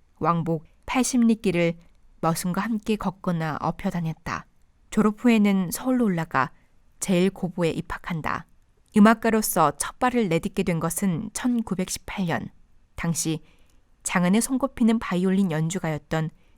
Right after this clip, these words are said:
홍남파로부터 바이올린을 배우면서부터다. 그러나 천구백십구 년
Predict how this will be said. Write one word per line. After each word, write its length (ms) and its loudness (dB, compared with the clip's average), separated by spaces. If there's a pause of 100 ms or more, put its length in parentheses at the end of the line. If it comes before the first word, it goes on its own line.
(240)
홍남파로부터 920 2 (380)
바이올린을 560 2
배우면서부터다. 1000 -6 (300)
그러나 480 4
천구백십구 840 -2
년 260 -2